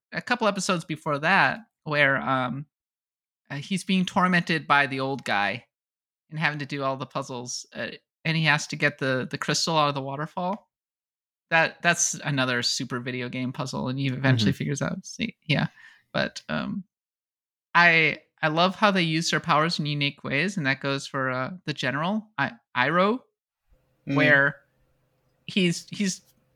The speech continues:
Speaker 1: naked <laughs> and chained up,
Speaker 2: <laughs>
Speaker 1: um, but he's doing things like,
Speaker 2: Oh,
Speaker 1: uh,
Speaker 2: yeah, he does,
Speaker 1: making
Speaker 2: like, the
Speaker 1: the
Speaker 2: hop and
Speaker 1: ma-
Speaker 2: stuff.
Speaker 1: "Can you
Speaker 3: Yeah.
Speaker 1: make the, can you tighten my chains?" "Oh, I made the chains hot."
Speaker 2: Mm-hmm.
Speaker 1: You know, stuff like that, or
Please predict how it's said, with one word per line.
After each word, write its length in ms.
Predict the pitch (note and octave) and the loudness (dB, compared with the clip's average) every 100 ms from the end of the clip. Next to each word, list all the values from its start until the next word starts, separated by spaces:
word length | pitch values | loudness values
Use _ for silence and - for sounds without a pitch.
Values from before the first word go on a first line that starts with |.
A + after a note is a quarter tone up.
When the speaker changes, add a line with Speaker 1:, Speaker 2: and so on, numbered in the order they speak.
| _ | _
Speaker 1:
naked 340 | D3+ D#3+ C3 C#3+ _ _ | -8 -6 -6 -10 _ _
<laughs> 140 | G#3+ | 4
and 140 | A#3+ F#3 | 4 0
chained 400 | - F#3+ F#3 D#3 | 0 2 4 6
up, 200 | D3+ D#3+ - - - | 6 4 -2 -16 -20
Speaker 2:
<laughs> 320 | _ - G#3+ | _ 0 4
Speaker 1:
um, 280 | A3 E3+ F3 - _ _ _ _ _ _ | 4 2 0 -10 _ _ _ _ _ _
but 160 | F#3 F3+ | 2 4
he's 220 | G3 F#3 | 4 0
doing 280 | - F#3 F3+ | 0 2 2
things 300 | F3 E3+ E3 | 2 -2 0
like, 380 | E3 C#3 C3 - _ _ _ _ _ _ _ _ - - | 2 2 0 -14 _ _ _ _ _ _ _ _ -10 0
Speaker 2:
Oh, 60 | - | 2
Speaker 1:
uh, 20 | |
Speaker 2:
yeah, 640 | D#3 D3 C#3+ C#3+ G2+ G2 G2+ | 4 6 6 4 4 2 0
he 160 | E3 | 2
does, 80 | F3+ - | 4 6
Speaker 1:
making 60 | G3 | 6
Speaker 2:
like, 100 | B2+ | 8
the 60 | D#3+ | 8
Speaker 1:
the 180 | D3+ C#3+ | 6 4
Speaker 2:
hop 340 | G#2 G#2+ - | 4 4 2
and 120 | G2+ | 0
Speaker 1:
ma- 40 | F2 | 2
Speaker 2:
stuff. 560 | - F#2 F#2 - - _ _ _ _ _ | 2 2 0 -4 -16 _ _ _ _ _
Speaker 1:
"Can 140 | G3 | 0
you 100 | G#3+ | 2
Speaker 3:
Yeah. 140 | A3+ C3+ | 6 6
Speaker 1:
make 80 | A2+ | 4
the, 160 | F#3 | -4
can 140 | F#3 G#3+ | -2 0
you 100 | A3+ | 2
tighten 260 | B3 B3 | 2 2
my 140 | G3 F#3+ | 2 0
chains?" 420 | - F#3 G3+ - _ | 2 0 0 -4 _
"Oh, 240 | A3 B3+ A3+ | 4 6 6
I 120 | F#3 | 4
made 200 | F3+ F3+ | 2 0
the 140 | E3+ | -4
chains 320 | - F#3 E3 | -2 -2 -2
hot." 480 | - D#3+ D3 - - - _ _ - | 0 2 2 0 -10 -10 _ _ 0
Speaker 2:
Mm-hmm. 180 | C3 A#2+ | 2 4
Speaker 1:
You 60 | |
know, 220 | D3 C3+ C3+ | 2 0 -4
stuff 300 | - D3 C#3+ | -4 -2 -2
like 160 | C3+ | 0
that, 400 | C3 B2+ B2+ - - | 2 2 2 -4 2
or 360 | C3+ B2+ C3 | 6 6 4